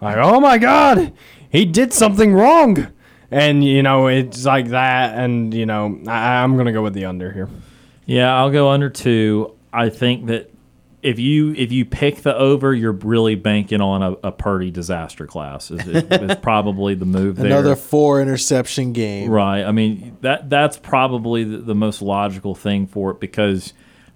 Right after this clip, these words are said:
Speaker 2: I just don't see Mahomes having, again, he's achieved enough. There's a certain level you just don't expect him to get to. I just don't think he's gonna be like, "Oh, whoops, three interceptions,"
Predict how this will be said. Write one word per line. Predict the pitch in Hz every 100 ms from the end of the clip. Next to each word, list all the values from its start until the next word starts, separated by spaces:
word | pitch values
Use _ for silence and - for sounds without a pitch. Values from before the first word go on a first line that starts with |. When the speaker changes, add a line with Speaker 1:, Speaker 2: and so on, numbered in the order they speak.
| -
Speaker 2:
I | 117
just | 104 147 139
don't | 147 123
see | - 123
Mahomes | 107 87 104 104 98 92
having, | 107 104 95 95 92 -
again, | 104 98
he's | 90 120 110 -
achieved | 107 - 113 110 98
enough. | 92 98 92 - - - _ _ -
There's | 98
a |
certain | - 123 95
level | 98 101 95
you | 95
just | 95 -
don't | 98
expect | 92 101 90
him | 87
to |
get | 95
to. | 90 -
I | 107
just | 107 -
don't | 104
think | 104 95
he's | 101 90
gonna | 98 87
be | 87
like, | 87
"Oh, | 120 143
whoops, | 147 180
three | - 101
interceptions," | 113 117 156 - 131 -